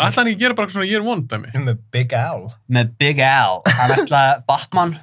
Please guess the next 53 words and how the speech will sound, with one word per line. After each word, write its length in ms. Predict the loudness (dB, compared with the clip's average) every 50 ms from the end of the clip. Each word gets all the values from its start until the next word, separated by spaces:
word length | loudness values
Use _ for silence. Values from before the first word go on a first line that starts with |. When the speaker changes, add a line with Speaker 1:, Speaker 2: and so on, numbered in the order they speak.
| -12 -6
Speaker 3:
myndi 180 | -4 -4 0 2
vera 280 | 2 4 4 2 2 0
foreldrastegja, 760 | -2 -4 -4 -4 -4 -4 -6 -6 -2 0 2 4 4 2 2 -2 -8 _ _ _ _
Speaker 1:
Já. 40 | -2 0
Speaker 3:
sem 160 | 0 0 0
býr 180 | 0 2 4
hann 120 | 4 4 2
á 40 | 2
götunni, 540 | 2 2 2 2 0 0 -2 0 0 -2 -2 -2 -2
hann 100 | 0 0
er 60 | 0
bara 160 | 0 0 -2 -2
eitthvað 140 | -2 -2
svona 180 | 0 0 0 0 -2 _
junker 380 | -2 0 0 0 -2 -2 -4 -4
klonker, 520 | -2 -2 -2 -2 -2 -2 -2 -4 -4 -2 -4
býr 160 | -6 -6 -4
til 120 | -2 -2 0
eitthvað 160 | 0 -2 -2
svona 160 | -2 -2 -2 0
bíl 300 | 0 0 0 0 -2 -6 -12 _ _ _ _ _
og 60 | -2 0
hann 100 | 0 0
er 120 | 0 0
bara 160 | 0 0 2 0
eitthvað 160 | 0 -2 -2
svona 160 | -2 -2 -2
crazed, 440 | -2 0 0 0 0 0 -2 -6 -14 -18
ho-, 160 | -18 -18 -16 -12
þú 80 | -8 -8
veist, 140 | -8 -8 _
þetta 140 | -6 -4 -2
er 40 | 0 0
svona 80 | 0 2
hobo 380 | 2 2 2 2 2 0 2 2
with 120 | 2 2
a 40 | 0
shotgun 640 | -2 0 0 0 0 -2 -4 -2 -2 0 0 0 -2
útgáfa 400 | -2 -2 -2 0 0 2 2 0
af 100 | 2 0
Batman. 440 | 0 -2 -2 -4 -8 -8 -8 -10 -14 _ _ _
Speaker 1:
Ok, 140 | 0 2 4
ég 60 | 4
veit 120 | 4 2
ekki 80 | 2 0
alveg 160 | -2 -2 -2
hvort 80 | -2 -2
ég 140 | -2 0 0
fíla 160 | -2 -2 0
það 300 | -2 -2 -2 -2 -4 -6 -6
samt. 160 | -8 -10 -10 -6 -2 0
Speaker 3:
Alfred 520 | 0 2 0 -2 -2 0 0 0 0 0 -2
er 80 | -4